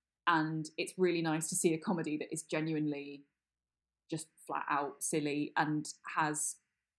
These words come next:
genuine relationships but isn't heavy at all, and just lives in a universe of its own and has an almost, like, Austin Powers, like, logic to it.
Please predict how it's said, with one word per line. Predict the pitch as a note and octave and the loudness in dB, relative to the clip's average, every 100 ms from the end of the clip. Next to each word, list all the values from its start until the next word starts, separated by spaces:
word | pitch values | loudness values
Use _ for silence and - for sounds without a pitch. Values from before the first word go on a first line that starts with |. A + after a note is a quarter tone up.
| _ _ _ - | _ _ _ -2
genuine | F3 E3+ E3 D#3 | -2 0 0 0
relationships | D#3 D#3 D#3+ - D#3 D3+ - - | 0 0 0 -2 -4 -4 -4 -4
but | - - | -6 -4
isn't | D#3 D3+ C#3 - | -4 -2 -4 -6
heavy | - D#3 D3+ C3+ C3+ | -6 -6 -4 -6 -6
at | - - | -8 -6
all, | C#3 C#3 - _ _ - | -8 -8 -14 _ _ -2
and | D#3 D3+ | -2 0
just | D#3 D3+ | -4 -2
lives | D#3+ D3+ C#3 - - - | 2 2 0 -6 -6 -4
in | D#3 D3 C#3+ - E3 | -2 -2 -6 -6 -4
a | |
universe | D#3 D3+ D3+ C#3 C#3+ | 0 0 0 -2 -4
of | D3 | -6
its | - C#3+ | -4 -2
own | C#3 C#3+ C#3+ - _ - | -2 -4 -8 -10 _ -2
and | E3+ | 0
has | E3 E3 | 2 2
an | E3+ - | 2 -2
almost, | E3+ D#3+ D3 D3 - D#3 | -2 0 0 -2 -6 -4
like, | C#3+ C#3 - | -4 -4 -8
Austin | D3+ - D3 D3 | -6 -4 -6 -8
Powers, | D3 D#3 C#3+ C#3+ C#3 C#3 - D#3 | -6 -2 0 -2 -6 -6 -6 -2
like, | C#3+ C#3 - _ _ E3+ | -2 -2 -10 _ _ -4
logic | C#3+ C3 D3 - - | -4 -2 -8 -8 -8
to | B2+ | -6
it. | C3 - | -4 -6